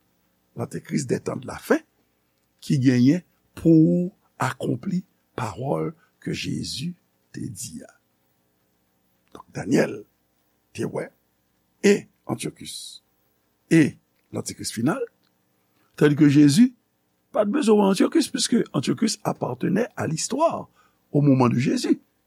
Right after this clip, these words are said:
piske cent soixante-sept avan Jezikri, donk se tè listwa. Si donk Jezi fè yon pwofesi, e nou dou la pwofesi, e se, se sur lavenir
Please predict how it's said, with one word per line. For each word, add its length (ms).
piske 380
cent 280
soixante-sept 680
avan 400
Jezikri, 400
donk 160
se 100
tè 120
listwa. 340
Si 240
donk 220
Jezi 400
fè 200
yon 140
pwofesi, 580
e 240
nou 160
dou 140
la 140
pwofesi, 500
e 60
se, 260
se 240
sur 340
lavenir 680